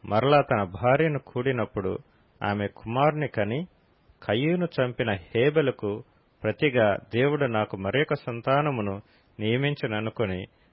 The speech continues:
అతనికి షేతు అని పేరు పెట్టెను. మరియు షేతునకు కూడా కుమారుడు పుట్టెను.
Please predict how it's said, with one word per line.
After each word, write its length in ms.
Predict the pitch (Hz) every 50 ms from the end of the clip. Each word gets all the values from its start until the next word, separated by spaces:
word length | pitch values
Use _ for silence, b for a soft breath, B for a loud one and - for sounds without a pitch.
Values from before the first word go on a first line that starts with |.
| b - -
అతనికి 340 | 101 - 120 104 101 - 110
షేతు 720 | - - - - 127 123 143 151 - - 139 131 131 - - - -
అని 120 | 107 110
పేరు 320 | 110 - - 104 104 107 - -
పెట్టెను. 460 | 101 90 - - 92 90 92 87 82 - _ b b b b b b b -
మరియు 360 | 107 113 120 127 127 120 113
షేతునకు 880 | 110 - - - - - 139 156 175 175 - 190 165 151 139 - - 120
కూడా 480 | - - 113 117 131 131 113 95 98 120 - -
కుమారుడు 500 | - 110 104 110 117 120 127 127 117 120
పుట్టెను. 600 | - - 107 98 - - 95 92 95 95 90